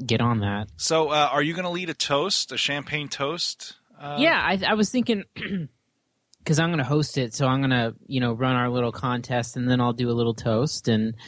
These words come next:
Speaker 1: and, uh, and, and we'll get it started. It should be really fun, actually. I'm, I'm excited to, to show this movie because I think that, you know, with Ghostbusters, it times out really well, and, uh, and yeah, we, we don't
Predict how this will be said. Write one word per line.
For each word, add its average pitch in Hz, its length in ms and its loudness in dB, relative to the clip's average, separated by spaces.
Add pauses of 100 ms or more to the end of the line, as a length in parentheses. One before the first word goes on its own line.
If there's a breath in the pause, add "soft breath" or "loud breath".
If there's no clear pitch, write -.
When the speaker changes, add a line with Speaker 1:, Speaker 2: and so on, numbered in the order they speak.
(560 loud breath)
Speaker 1:
and, 113 320 0
uh, 110 520 4
and, 123 260 2
and 127 160 4
we'll 123 80 4
get 127 180 2
it 139 80 2
started. 170 180 4
It 165 60 2
should 294 120 0
be 294 120 6
really 240 240 6
fun, 156 360 2
actually. 123 420 -4
I'm, 131 200 0
I'm 139 140 0
excited 160 480 -4
to, 120 280 2
to 127 160 -8
show 123 260 0
this 120 240 -4
movie 117 260 0
because 113 320 -4
I 120 100 0
think 131 340 -2
that, 117 180 2 (500 soft breath)
you 131 120 4
know, 120 100 4
with 123 220 0
Ghostbusters, 127 680 2
it - 120 -6
times 117 360 -2
out 113 240 0
really 117 260 0
well, 113 480 0
and, 107 300 -4
uh, 107 300 -2 (640 soft breath)
and 180 180 2
yeah, 226 200 4
we, 151 220 2
we 147 160 0
don't 175 340 -2